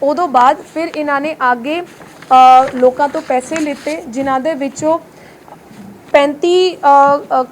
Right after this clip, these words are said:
ਕੁਛ ਇੱਦਾਂ ਦੇ ਪਰਸਨ ਵੀ ਹੈ ਜਿਨ੍ਹਾਂ ਤੋਂ, ਅ, ਬਹੁਤ ਘੱਟ, ਅ, ਅ, ਇਨਵੈਸਟਮੈਂਟ ਲੈ ਕੇ ਉਹਨਾਂ ਨੂੰ ਬਹੁਤ ਜ਼ਿਆਦਾ ਪੈਸੇ ਦਿੱਤੇ ਜੋ ਕਿ ਇਹਨਾਂ ਦੇ ਆਪਣੇ ਸਾਥੀ ਵਗੈਰਾ ਹੈ। ਤੋ ਇੱਦਾਂ ਦੇ ਵੀ ਅਸੀਂ ਅਕਾਊਂਟਸ ਆਈਡੈਂਟੀਫਾਈ ਕੀਤੇ ਹੈ। ਤੋ ਕੁਛ, ਅ, ਕੁੱਲ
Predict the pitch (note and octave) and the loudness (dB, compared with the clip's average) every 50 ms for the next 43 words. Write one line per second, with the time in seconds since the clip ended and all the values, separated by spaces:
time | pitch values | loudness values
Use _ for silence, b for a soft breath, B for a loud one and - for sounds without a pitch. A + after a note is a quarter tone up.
0 | - - E4+ D#4+ - - - D4 A#3+ A#3 D4+ D4+ D4+ E4+ E4+ - D#4 C#4 C#4 C#4 | -4 -4 -4 -4 -4 -6 -8 -6 0 0 0 0 0 -2 -4 -2 -2 -2 -2 -2
1 | - D4+ D4 C#4+ C#4 D4 D4 D4+ C4+ C4+ C#4 C4+ C4 C4 C4 C4 D4 D4+ D4+ D4+ | -4 -8 -8 -8 -8 -8 -8 -8 -8 -8 -8 -6 -6 -8 -6 -4 -4 -2 -2 -2
2 | D4+ C#4+ - B3+ A#3+ A#3+ A#3 A3+ A3 A#3 B3 B3+ D4+ - - - - D4 B3+ B3 | -2 -4 -2 0 2 2 2 0 -2 -4 -4 -4 -4 -4 -6 -2 0 2 2 2
3 | A#3 - - D#4+ E4+ E4+ - - - - C4 B3+ B3 B3 B3 B3 A#3+ A#3 - - | 0 -2 -4 -4 -4 -4 -6 -8 -8 -4 -2 0 0 0 0 -2 -4 -6 -10 -16
4 | - A#3+ A#3+ A#3 A#3 A#3 A#3 A3+ A3 A#3+ A#3+ A#3 A3+ A3+ A3+ - - C#4 C#4+ C#4+ | -14 -10 -8 -6 -6 -4 -4 -4 -4 -4 -4 -2 -2 -2 -2 -4 -6 -8 -8 -6
5 | C#4 C4 A#3 A3 G#3+ - C#4 D#4+ - - - - B3+ B3+ B3+ C4 D4 C4+ A3+ A3+ | -2 -2 -2 -2 -2 -4 -10 -10 -10 -14 -12 -10 -8 -6 -6 -6 -8 -8 -4 -2
6 | B3 C#4+ C#4+ B3+ C4 A#3 A3+ A3+ C4+ D4+ - C#4+ C4 C4 C4 D4 C#4+ A#3+ C4+ B3 | 0 0 0 2 0 0 2 0 -2 -2 -2 -4 -6 -6 -8 -10 -8 -8 -10 -12
7 | C4 - C#4 D4 D4+ A#3 B3 B3+ A#3+ A#3+ C#4 C#4+ C4+ B3+ A#3+ A#3 C4+ C4 C4 C4 | -8 -6 -6 -6 -6 -6 -6 -6 -6 -6 -8 -8 -6 -4 -4 -4 -4 -6 -6 -10
8 | D#4 D4+ - C4+ A#3 - - C4+ C4 A#3+ A3+ A3 A3+ A#3 B3 B3 A#3+ C4 D#4 - | -12 -6 -4 -4 -4 -4 -6 -10 -10 -8 -6 -6 -6 -6 -6 -6 -8 -10 -12 -12
9 | B B B B B B B - - D#4 D4 C4+ D4 B3 A3+ D4+ D#4 D4 E4 D#4+ | B B B B B B B -2 0 0 0 0 -2 0 0 0 0 0 -2 -6
10 | D#4+ D#4+ D#4 D#4 D#4+ D#4 D4+ C#4 - C4+ C4 C#4 C4+ D4 C4+ A#3+ A3 A#3 A#3 A#3 | -6 -8 -8 -8 -6 -6 -4 -4 -4 -4 -6 -4 -4 -6 -6 -6 -6 -8 -8 -10
11 | C4 C4 - C4 C4 C4 C4 B3+ A3+ - - C#4 C#4+ D#4 D4+ B B B B B | -12 -8 -6 -6 -6 -6 -8 -14 -10 -8 -6 -6 -6 -8 -10 B B B B B
12 | - - C#4 C#4 C#4+ D4 D4+ D4 D4 - D#4 - - - - C#4 C4 C4 - D4 | 0 4 6 6 6 6 4 2 0 -4 -6 -6 -6 -4 -2 -2 -2 0 -2 -2
13 | D#4 E4 E4+ D#4+ | 0 0 -4 -6